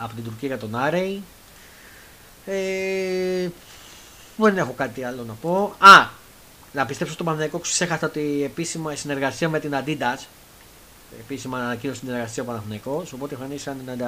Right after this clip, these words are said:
Adidas φέτος. Ε, στα του Άρη τώρα, στα του Άρη ξεκινάει, λέει, πρώτη, σήμερα η σεζόν για τον Άρη. Το προσωπικό τμήμα του Άρη επιστρέφει προκειμένου οι παίκτες να υποβληθούν σε απαραίτητες εξετάσεις, ενώ σήμερα θα υπάρξει ενημέρωση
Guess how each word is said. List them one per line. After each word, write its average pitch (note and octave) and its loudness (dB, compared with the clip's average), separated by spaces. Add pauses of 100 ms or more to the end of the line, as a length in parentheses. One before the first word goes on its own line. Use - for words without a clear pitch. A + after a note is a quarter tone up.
(140)
Adidas B2+ -6 (920)
φέτος. D3+ -6
Ε, D3 -4
στα D#3+ 2
του E3 4
Άρη G3 10
τώρα, C#3+ 2 (300)
στα - -4
του C#3+ -4
Άρη D#3+ -2
ξεκινάει, D#3+ -2
λέει, D#3+ 0
πρώτη, D#3 -4 (140)
σήμερα D3+ -2
η C3+ -4
σεζόν C3 -6
για C3+ -8
τον B2 -8
Άρη. F3+ 0
Το D3 -10
προσωπικό C#3 -8
τμήμα D#3 -4 (140)
του C#3+ -2
Άρη D3+ 2
επιστρέφει C#3+ -4
προκειμένου C#3+ -6 (320)
οι C#3 -2
παίκτες D3 -4
να D3 -6
υποβληθούν C3 -8
σε C#3+ -4
απαραίτητες C3 -6
εξετάσεις, C#3+ -4
ενώ D#3 -6
σήμερα D#3 -6
θα C#3+ -2
υπάρξει D3+ -6
ενημέρωση D#3 -8